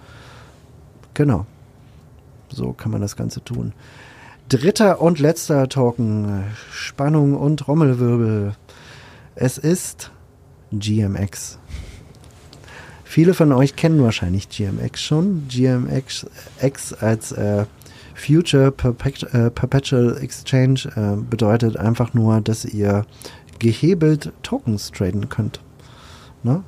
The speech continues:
Ihr könntet wilde Wetten abschließen auf den Preis von Bitcoin mit einem,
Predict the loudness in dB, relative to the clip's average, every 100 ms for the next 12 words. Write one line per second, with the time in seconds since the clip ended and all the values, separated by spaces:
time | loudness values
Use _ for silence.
0 | -14 -2 0 0 -6 -6 0 2 4 2
1 | 2 2 0 0 0 0 -4 -6 -2 -2
2 | 0 0 0 -2 -4 -4 -2 0 -2 -4
3 | -4 -4 -2 -2 -2 2 4 4 2 0
4 | -2 -2 0 0 0